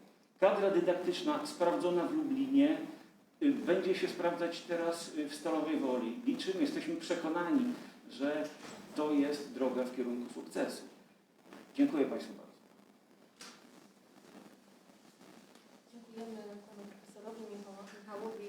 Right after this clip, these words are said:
Speaker 2: Wyrostkiewiczowi. Jeśli macie państwo pytania, to teraz jest czas na nie, więc zachęcam do ich zadawania. Ewentualnie, gdyby, mm, gdyby była taka potrzeba, to też podam swój mail, e, żebyśmy pozostali w kontakcie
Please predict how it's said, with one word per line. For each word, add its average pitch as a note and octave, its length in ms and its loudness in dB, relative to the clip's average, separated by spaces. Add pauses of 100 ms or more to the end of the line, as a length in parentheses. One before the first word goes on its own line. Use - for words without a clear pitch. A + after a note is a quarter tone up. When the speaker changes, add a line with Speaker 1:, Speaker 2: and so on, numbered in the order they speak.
Speaker 2:
Wyrostkiewiczowi. G#3 760 -12 (140)
Jeśli G#3 160 -16 (120)
macie A#3+ 220 -12 (120)
państwo G#3+ 360 -16 (100)
pytania, A#3 480 -8 (140)
to G#3+ 80 -14 (440)
teraz G#3 220 -12
jest - 500 -14
czas F#3 180 -14 (500)
na G3 100 -10 (120)
nie, B3+ 120 -12 (400)
więc G3+ 180 -12 (100)
zachęcam G3 460 -14
do G3 120 -14
ich G3 140 -14
zadawania. F#3+ 520 -12 (440)
Ewentualnie, B3 640 -8 (100)
gdyby, A3 280 -6 (560)
mm, F#3 380 -18 (460)
gdyby G#3 180 -18
była A3 220 -8
taka G#3 100 -14 (100)
potrzeba, C4+ 440 -12 (100)
to A3+ 140 -12
też A3 80 -12 (120)
podam G3+ 220 -12 (140)
swój G3 360 -16 (220)
mail, B3 340 -8
e, A3 80 -10 (480)
żebyśmy G#3+ 280 -18 (100)
pozostali G3+ 460 -14
w - 160 -20
kontakcie G#3 560 -18